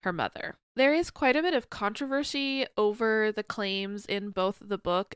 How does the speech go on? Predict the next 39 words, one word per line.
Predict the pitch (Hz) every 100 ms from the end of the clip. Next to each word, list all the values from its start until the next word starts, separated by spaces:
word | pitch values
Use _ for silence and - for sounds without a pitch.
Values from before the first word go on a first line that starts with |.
| -
and | 185 175 190
the | 175
movie, | 170 180 240 277 330 - _ _ -
and | 233
I'm |
gonna | 277 381
be | 440 381
focusing | - 208 226 - 220 208 190 - -
only | 196 202 208 202 -
on | 180 180 180
the | 185
movie | 175 190 208 220 -
in | 233
this | 233 -
episode. | 226 226 233 226 226 220 226 _ _ _ _
And | - 233
so | 240
I | 240
just | 247 -
wanna, | 277 254
like, | 226 214 -
upfront | 202 - - 214 202 185 -
kind | - 208
of | 202
give | 208 202
a | 196
blanket | 175 185 196 -
statement | - 180 185 180
about | 95 190 180 180 175 - _
kind | - 220
of, | 202
like, | 208
believing | - 254 202 202 202 214
victims | 180 196 - 277 302 330 294
and | 214 202
say | - 190
that, | 180 180
you | 196
know, | 180 -